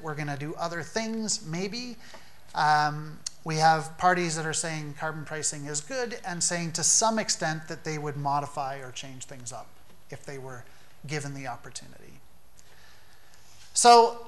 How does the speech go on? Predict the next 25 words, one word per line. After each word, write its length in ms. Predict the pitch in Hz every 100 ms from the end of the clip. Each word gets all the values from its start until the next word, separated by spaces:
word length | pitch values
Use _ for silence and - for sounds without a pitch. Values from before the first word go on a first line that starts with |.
| -
<clears throat> 340 | - 208 160 175
let's 220 | 277 -
talk 240 | 269 262
about 240 | 233 220 185
what 200 | 208 -
all 240 | 175 202 196
of 80 |
that 260 | 156 160 -
means 460 | 190 196 156 156 151
in 220 | 180 180
the 80 | 175
context 720 | - 196 220 170 147 - -
of 160 | 170 151
our 300 | 156 156 156
emissions, 600 | 175 208 - 127 113 -
which 160 | 147 -
right 200 | 208 220
now 200 | 196 180
sit 280 | - 175 175 -
at 120 | 160
about 360 | 147 147 151
seven 300 | - 185 190
hundred 260 | 165 180 170
and 100 | 156
sixteen. 720 | - 175 - 208 220 220 220